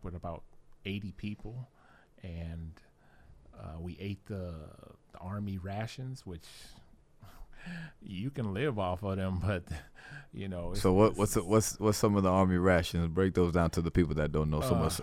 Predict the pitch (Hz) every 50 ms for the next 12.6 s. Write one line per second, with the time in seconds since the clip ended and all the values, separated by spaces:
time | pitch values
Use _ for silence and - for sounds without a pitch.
0 | - - - - 92 87 85 78 85 80 73 131 113 78 73 73 85 82 80 76
1 | 73 76 82 80 69 - - - - - 135 120 - - - - - 104 - -
2 | - - 165 170 170 170 156 139 120 110 - - 98 95 98 - - 131 127 -
3 | - - - - - 123 123 127 123 123 110 101 98 92 87 78 87 80 - 73
4 | 76 80 - - - - - 57 62 69 71 67 57 - - 53 50 50 - -
5 | - - - - 98 95 92 90 95 - - 95 104 - 101 98 - - 117 104
6 | - 107 98 - - 104 95 85 98 95 92 95 87 95 98 92 87 - - -
7 | 104 95 - - 101 98 98 95 92 92 98 92 - 92 90 - 107 101 98 -
8 | - - - 90 82 82 82 82 80 92 92 - 92 90 92 95 95 90 - 90
9 | 92 92 87 80 73 - 131 117 110 - - 120 120 123 135 156 185 196 196 -
10 | 135 127 139 180 196 185 165 147 127 123 113 117 107 107 107 107 107 95 - 110
11 | 101 104 104 92 92 87 87 - - 107 101 98 - 90 87 82 90 87 82 82
12 | 85 - - _ - - - 82 82 78 65